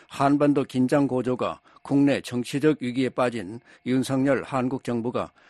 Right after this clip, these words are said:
이를 벗어나기 위해 안보 불안을 조장한 탓이라고 주장했습니다. 한국 정부는 북한이 내정 간섭을 통해 한국 내 여론 분열을 노리고 있다고 규탄했습니다.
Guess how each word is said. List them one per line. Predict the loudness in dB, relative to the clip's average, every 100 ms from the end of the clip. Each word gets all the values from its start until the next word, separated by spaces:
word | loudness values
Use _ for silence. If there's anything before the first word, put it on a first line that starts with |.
| _
이를 | 0 0
벗어나기 | 0 -2 2 2 2 0
위해 | -2 -6 -8 _ _ -4
안보 | 0 2 4 2 2
불안을 | 0 2 2 0 -2
조장한 | -4 -2 -2 -4
탓이라고 | -6 -4 -4 -4 -6
주장했습니다. | -6 -4 -4 -6 -12 -16 -18 -20 _ _ _ _ _ _ _ -20
한국 | 0 2 4 4
정부는 | 4 4 2 -2
북한이 | -8 -4 0 0 -4 _ -2
내정 | 2 4 4
간섭을 | 4 2 0 -4
통해 | -4 -4 -6 -8 _
한국 | -8 0 2 4
내 | 2 2 0
여론 | 0 2 2
분열을 | 2 2 2 0 -2
노리고 | -4 -2 -2 -4
있다고 | -4 -4 -4 -4 -6
규탄했습니다. | -8 -6 -6 -6 -12 -18 -20